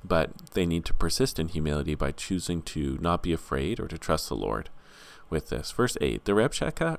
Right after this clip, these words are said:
returned and found the king of Assyria fighting against Libnah, for he heard that the king had left Lachish. Now the king heard concerning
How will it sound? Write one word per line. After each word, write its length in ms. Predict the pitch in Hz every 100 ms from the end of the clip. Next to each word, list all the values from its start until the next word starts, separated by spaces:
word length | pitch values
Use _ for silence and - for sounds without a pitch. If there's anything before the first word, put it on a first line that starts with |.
| -
returned 480 | 98 - - 62 85
and 100 | 90
found 200 | 87 85
the 40 |
king 280 | - 98 107
of 40 |
Assyria 280 | 117 - 78
fighting 400 | - 78 82 82 - - - -
against 340 | 90 104 101
Libnah, 540 | 98 104 123 82 64 - - - - - - - - - - -
for 100 | -
he 60 | 85
heard 240 | 90 90
that 100 | 87
the 80 | 76
king 220 | - 78
had 240 | - 65 76
left 280 | 67 -
Lachish. 680 | - - - - - - - - - - - - - - - - - 82
Now 140 | 85
the 60 | 85
king 260 | - 123
heard 320 | - 82 82
concerning 560 | - 87 87 78 76